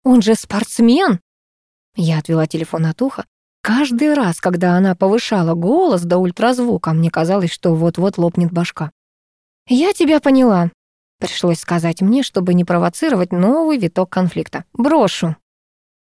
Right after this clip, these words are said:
Сопротивление всегда вызывало лишь обострение, и проще было сделать вид, что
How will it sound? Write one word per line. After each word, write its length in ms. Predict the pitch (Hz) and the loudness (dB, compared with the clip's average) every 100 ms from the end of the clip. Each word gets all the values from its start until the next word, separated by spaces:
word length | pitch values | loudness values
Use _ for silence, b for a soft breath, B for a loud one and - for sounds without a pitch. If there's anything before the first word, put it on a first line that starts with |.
| _ _ | _ _
Сопротивление 640 | - - 349 320 330 311 247 | -6 -4 -2 -2 0 0 0
всегда 320 | 262 226 190 | 0 0 2
вызывало 380 | 170 170 185 170 | 2 2 2 2
лишь 240 | 170 - - | 0 -2 -4
обострение, 760 | 170 170 - 277 339 311 277 | -2 -2 -2 -2 0 0 0
и 300 | 233 254 415 - | 0 0 -2 -2
проще 400 | - 233 302 214 | -2 -2 -2 -2
было 260 | 190 226 196 | 0 2 2
сделать 400 | 180 208 175 180 | 2 2 0 0
вид, 240 | 240 320 | 0 -2
что 360 | - - 208 | -2 -2 0